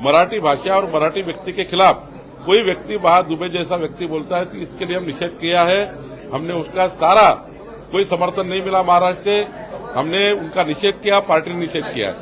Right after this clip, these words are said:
अब, अब कांग्रेस के वहां के सांसद बोलते हैं कि हमने ऐसा किया, हमने वैसा किया, लेकिन बाहर तो दिख रहे हो हंसी मजाक करते हुए,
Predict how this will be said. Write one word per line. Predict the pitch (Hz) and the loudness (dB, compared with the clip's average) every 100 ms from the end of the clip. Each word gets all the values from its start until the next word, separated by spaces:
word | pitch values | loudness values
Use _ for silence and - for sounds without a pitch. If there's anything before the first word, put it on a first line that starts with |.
| - - 202 | -16 2 6
अब, | 233 - - - - - - - - - - - - - - - | 6 4 -14 -18 -18 -18 -18 -18 -18 -20 -20 -20 -20 -20 -14 4
अब | 170 | 4
कांग्रेस | 170 170 160 202 240 233 | 4 2 4 6 4 4
के | - 226 | -2 0
वहां | 220 156 170 | 2 2 2
के | 220 | 0
सांसद | 202 160 156 156 208 | -2 0 -2 -2 -4
बोलते | 175 175 175 | -2 -6 0
हैं | 185 147 143 160 190 - - - - - - - - - - - | 2 4 4 4 0 -10 -16 -16 -16 -18 -20 -20 -20 -20 -20 -2
कि | 190 | 0
हमने | 208 220 | 2 2
ऐसा | 202 208 | 4 2
किया, | 208 208 | 4 4
हमने | 202 202 | 6 4
वैसा | 202 175 202 | 0 4 2
किया, | 202 196 131 - - | 2 2 2 0 -8
लेकिन | 156 185 214 | -6 -4 -2
बाहर | 190 196 220 | 6 6 6
तो | 226 | 0
दिख | 247 | 0
रहे | 254 247 | 4 6
हो | 233 220 - - - - - - - | 6 4 -2 -18 -20 -20 -20 -12 -6
हंसी | 165 214 | -2 -2
मजाक | 208 208 202 | 4 2 2
करते | 190 196 | -2 0
हुए, | 190 185 | 2 0